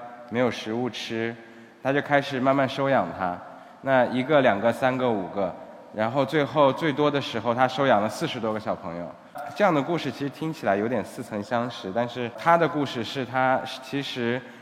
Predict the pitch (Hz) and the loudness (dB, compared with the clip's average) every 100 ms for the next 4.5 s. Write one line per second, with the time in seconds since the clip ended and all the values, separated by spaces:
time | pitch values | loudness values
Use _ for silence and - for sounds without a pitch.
0 | - - - 170 143 151 156 156 160 139 | -20 -20 -2 0 2 2 2 2 2 2
1 | 135 143 123 139 151 127 147 - 151 139 | 2 2 4 2 0 -2 -8 -6 0 2
2 | 139 143 135 113 123 113 120 - 131 131 | 2 2 -2 0 0 0 -2 -4 -8 -8
3 | 92 87 123 135 147 160 160 113 117 123 | -8 -8 -8 -6 -6 -6 -4 -4 -2 -2
4 | 107 131 113 107 82 | 0 -2 0 -2 -4